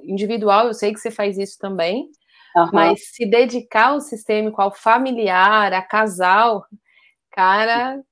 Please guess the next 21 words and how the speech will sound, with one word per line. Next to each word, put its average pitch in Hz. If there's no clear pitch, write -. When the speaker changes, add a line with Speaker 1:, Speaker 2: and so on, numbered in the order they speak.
Speaker 1:
tem 226
que -
ter 254
coragem, 202
porque 214
é 202
um 311
Speaker 2:
<laughs> -
Speaker 1:
desafio, 214
não 214
é 226
simples, 208
né? 190
Você 220
sabe 175
disso, 165
você 175
tá 175
aí 165
no, 147
Speaker 2:
Sim. 160